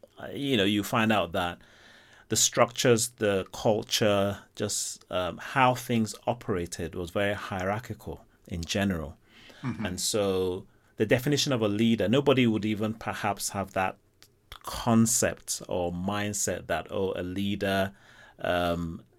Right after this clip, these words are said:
Speaker 1: you know, the, in those days, it was almost like the leader had to know it all. You know, the, the leader had to be the person who had all the answers. And when you go back in time and you look at our structures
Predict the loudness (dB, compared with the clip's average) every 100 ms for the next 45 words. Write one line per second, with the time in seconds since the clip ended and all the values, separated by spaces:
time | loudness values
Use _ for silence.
0 | _ -14 -6 -2 -2 -2 -6 -4 -2 2
1 | 2 4 4 8 8 8 6 2 2 0
2 | -2 -2 2 4 2 2 0 0 2 2
3 | 4 4 2 0 -2 -2 -2 0 2 0
4 | -2 -2 -2 -2 -6 -14 -14 -10 -8 -6
5 | -6 -8 -8 -6 -4 -2 -2 -2 -4 -4
6 | -4 -2 -2 -2 0 2 2 0 -4 -6
7 | -4 -4 -4 -4 -4 -4 -4 -6 -4 -4
8 | -6 -8 -14 -20 -20 -6 0 2 6 6
9 | 8 8 6 0 2 2 2 2 0 0
10 | 0 2 2 2 0 -2 -6 -20 _ _
11 | -2 0 -2 0 -2 -2 -4 -2 -2